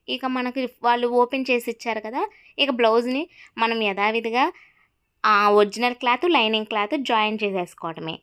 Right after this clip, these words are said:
ఇలా ఫ్రంట్ పార్ట్ ఏమో ఇప్పుడు అది వాళ్ళు జాయిన్ చేసి ఇచ్చారు కదా, నేను అది ఓపెన్ చేసి ఉక్స్ పట్టి, కాజు పట్టి చేసేసాను. అది బ్యాక్ పార్ట్ అయిపోయింది, ఫ్రంట్ పార్ట్ అయిపోయింది.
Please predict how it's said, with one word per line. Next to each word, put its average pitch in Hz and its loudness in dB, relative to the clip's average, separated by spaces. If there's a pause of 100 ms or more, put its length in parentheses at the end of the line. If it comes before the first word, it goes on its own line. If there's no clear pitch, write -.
(140)
ఇలా 240 0 (160)
ఫ్రంట్ 226 -4 (100)
పార్ట్ 240 -6
ఏమో 240 -4
ఇప్పుడు 285 -2
అది 226 -2
వాళ్ళు 220 -2
జాయిన్ 226 0
చేసి 254 0
ఇచ్చారు 240 -4
కదా, 254 -2
నేను 269 0
అది 220 -2
ఓపెన్ 214 -2
చేసి 247 -4
ఉక్స్ 311 -8
పట్టి, 240 -6
కాజు 214 -6
పట్టి 214 -10
చేసేసాను. 175 -4 (360)
అది 190 2 (220)
బ్యాక్ 180 -6
పార్ట్ 214 -4
అయిపోయింది, 240 -4
ఫ్రంట్ 233 -2
పార్ట్ 190 -8
అయిపోయింది. 160 -8